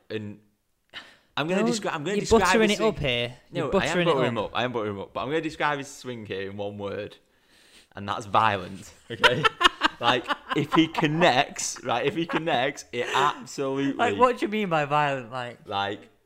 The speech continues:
Speaker 1: he just swings a hundred mile an hour at everything,
Speaker 2: <laughs>
Speaker 1: right? And if he connects, it goes absolutely miles, right? To be fair to him, it goes miles. But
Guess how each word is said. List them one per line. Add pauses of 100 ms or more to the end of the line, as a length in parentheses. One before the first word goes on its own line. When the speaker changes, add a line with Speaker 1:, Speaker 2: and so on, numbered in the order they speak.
(400)
Speaker 1:
he
just
swings
a
hundred
mile
an
hour
at
everything, (140)
Speaker 2:
<laughs>
Speaker 1:
right? (240)
And
if
he
connects,
it
goes
absolutely
miles,
right?
To
be
fair
to
him,
it
goes
miles. (360)
But